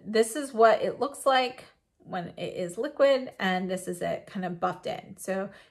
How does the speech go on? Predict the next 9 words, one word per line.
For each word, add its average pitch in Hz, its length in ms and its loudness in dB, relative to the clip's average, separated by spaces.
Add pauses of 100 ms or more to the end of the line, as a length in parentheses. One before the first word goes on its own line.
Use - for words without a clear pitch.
(100)
can 226 120 -2
see 196 420 -2
it's - 500 -4 (160)
definitely 196 340 0
gonna 185 140 -2
be 185 120 -4
there. 180 280 -4 (560)
And 214 560 4 (280)
texturally, 220 1080 2